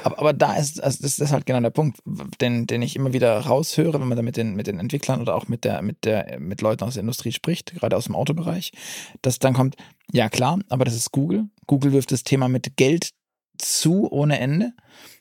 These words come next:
Wenn ich bei meinem Vorstand auch nur ein Sechzehntel davon erfragen würde, setzt er mich vor die Tür, wie, wie vermessen das wäre, weil es einfach so unfassbar viel Geld ist.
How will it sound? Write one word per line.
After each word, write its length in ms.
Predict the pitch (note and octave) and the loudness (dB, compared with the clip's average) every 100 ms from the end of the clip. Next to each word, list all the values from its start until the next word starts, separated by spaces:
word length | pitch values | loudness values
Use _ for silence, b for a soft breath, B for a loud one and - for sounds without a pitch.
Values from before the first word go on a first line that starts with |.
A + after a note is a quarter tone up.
| _ | _
Wenn 140 | C3 | 2
ich 160 | C#3+ - | 2 2
bei 140 | C#3 | 4
meinem 320 | C3+ C#3 F3+ F3 | 4 4 4 2
Vorstand 500 | D3 D3+ - C#3+ B2+ | 2 2 4 2 2
auch 140 | B2+ | 0
nur 320 | C#3 D3 C3 | 2 2 0
ein 240 | - C3 C3+ | -2 0 2
Sechzehntel 640 | D3 D3 - D#3+ D#3+ D3 | 0 -2 0 2 2 2
davon 520 | C#3 C3+ C3+ C3+ C3+ B B B - | 0 2 0 0 -2 B B B -2
erfragen 560 | D3 - C#3+ E3+ D#3 C3+ | -2 2 4 4 4 4
würde, 400 | D3 E3+ A3 G#3 b b b _ _ - _ - | 4 4 2 -2 b b b _ _ -20 _ 0
setzt 260 | C#3+ D#3 D#3 | 2 4 4
er 60 | |
mich 120 | D3 | 2
vor 80 | C#3 | 2
die 100 | C#3 | 0
Tür, 400 | - D#3 C3+ A2+ | 4 4 4 2
wie, 220 | C3+ B2+ | -2 0
wie 60 | C3+ | 0
vermessen 440 | - C3 C3+ - | 2 2 2 0
das 180 | G2+ - | -2 -2
wäre, 220 | G2+ G#2+ | -2 0
weil 120 | A#2 A#2+ | 0 0
es 100 | G#2+ | 0
einfach 160 | B2+ | -4
so 260 | - - C3+ | -4 0 2
unfassbar 460 | D3+ C3 A#2 A#2+ | 2 -2 -2 -4
viel 100 | A#2+ | -4
Geld 220 | G#2+ F2+ - | -2 -4 -4
ist. 160 | - | -10